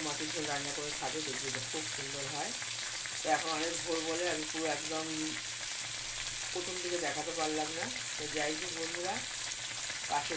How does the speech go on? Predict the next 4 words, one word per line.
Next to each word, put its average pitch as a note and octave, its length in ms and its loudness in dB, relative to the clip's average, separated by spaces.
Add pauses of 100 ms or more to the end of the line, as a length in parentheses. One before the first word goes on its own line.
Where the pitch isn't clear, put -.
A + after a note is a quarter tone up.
থেকো, F3 260 -2 (3250)
তোমাদের D#3 340 2 (100)
একটা D#3 160 0 (100)
কমেন্ট D3 360 2